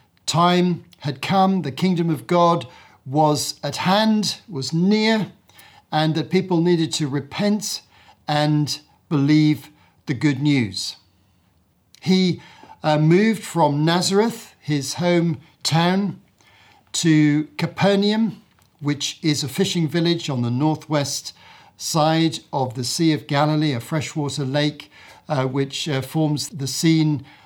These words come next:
and the environment and the context for much of Jesus's ministry, many settlements all the way around the edge of the lake, and we'll see reference to many of them during Jesus's ministry. His base was there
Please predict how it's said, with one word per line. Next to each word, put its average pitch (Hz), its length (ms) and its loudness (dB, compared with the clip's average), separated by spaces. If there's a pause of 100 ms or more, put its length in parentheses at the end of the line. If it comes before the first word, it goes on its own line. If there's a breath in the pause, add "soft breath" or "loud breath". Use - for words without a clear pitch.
(100)
and 123 240 -4
the 127 100 -2
environment 151 720 0
and 139 80 -4
the 120 80 -4
context 151 640 -6
for 135 180 -4
much 151 380 -4
of 135 80 -6
Jesus's 135 640 -6
ministry, 139 560 -4
many 143 480 0 (140 loud breath)
settlements 139 720 -2
all 160 220 0
the 151 60 0
way 135 160 -2
around 127 480 -2 (360 loud breath)
the 139 180 -4
edge 143 480 -2
of 127 240 -2
the 127 80 -2
lake, 123 540 -2
and 127 180 -6
we'll 135 140 -4
see 135 320 -4
reference 127 540 -6
to 127 180 -4
many 135 320 -2
of 127 120 -10
them 120 300 -4 (340 loud breath)
during 127 460 -2
Jesus's 127 640 -6
ministry. 127 480 -6
His 160 180 -2
base 185 440 0
was 143 220 -6
there 160 360 2